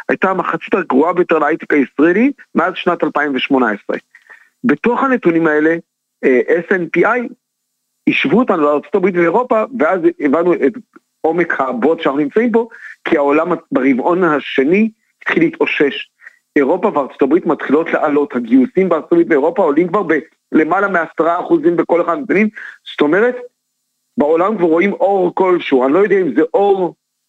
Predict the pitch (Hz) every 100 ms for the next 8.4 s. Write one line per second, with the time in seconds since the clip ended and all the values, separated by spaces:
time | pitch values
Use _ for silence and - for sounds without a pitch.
0 | - 135 - 202 233 - 151 165 180 175
1 | 160 151 139 - 143 131 131 135 180 -
2 | 143 226 240 285 147 131 147 123 113 156
3 | 190 208 - - - - - 156 175 175
4 | 135 117 - 120 117 110 135 208 254 226
5 | 233 _ _ _ _ _ - - 165 208
6 | 202 220 233 190 - 143 - 190 196 -
7 | 151 160 175 123 - _ _ 147 147 135
8 | 135 131 156 -